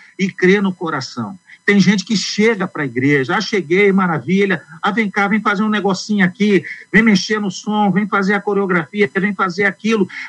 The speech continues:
mas nunca teve uma experiência de confessar Jesus. Então, quer dizer, essas pessoas, elas não estão aliançadas com o reino, com Cristo, entendeu? Infelizmente, essa é a verdade.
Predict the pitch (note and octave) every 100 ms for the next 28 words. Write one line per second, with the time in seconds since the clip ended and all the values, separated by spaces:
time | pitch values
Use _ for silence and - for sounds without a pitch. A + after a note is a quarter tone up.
0 | - G3+ F3 E3+ A#3 C4+ C#4 - F#3 G3
1 | F#3+ F#3 F3+ - F#3+ E3+ F#3+ F#3 F#3+ F#3
2 | G#3+ G#3+ G#3 F#3 G3 F#3+ G3+ G#3 F#3 G#3+
3 | A#3+ F3+ - _ _ _ - - - -
4 | _ G3+ F#3+ A#3+ A#3 A3+ F3 F#3+ F#3+ A3
5 | G3 A3 F#3 - A3+ A3+ A3 G#3+ G3+ G#3
6 | F#3 A#3 A#3 A3 A3 A3 - A#3 A3+ B3
7 | C3+ - A#2 - A2 F#2+ C3 - F3+ D#3
8 | F3+ F#3+ - _ _ _ _ _ - A#2
9 | A2 A#2 E3 D#3+ - - - A3 G3 A3
10 | A3 F#3 G#3+ A3+ A3 G3 F3+ D#3+ C#3+ C3+
11 | A#2+ G#2+ E2+